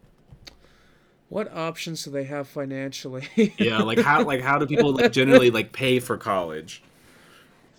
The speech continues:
Speaker 1: Uh, well, you know, eh, first it depends how ambitious you wanna get.
Speaker 2: Yeah.
Speaker 1: Like,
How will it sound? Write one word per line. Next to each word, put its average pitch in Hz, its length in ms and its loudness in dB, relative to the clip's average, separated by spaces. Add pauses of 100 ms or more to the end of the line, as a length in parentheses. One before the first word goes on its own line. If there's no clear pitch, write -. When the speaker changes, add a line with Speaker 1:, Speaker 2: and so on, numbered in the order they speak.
(180)
Speaker 1:
Uh, 202 480 0
well, 294 320 2
you 233 160 -4
know, 151 360 -2 (1040)
eh, 208 180 -4 (120)
first 202 280 0
it 226 60 -8
depends 190 360 0
how 165 160 4
ambitious 139 480 -2
you 131 80 -10
wanna 123 220 -12
get. 117 180 -12
Speaker 2:
Yeah. 104 140 -2
Speaker 1:
Like, 156 300 -8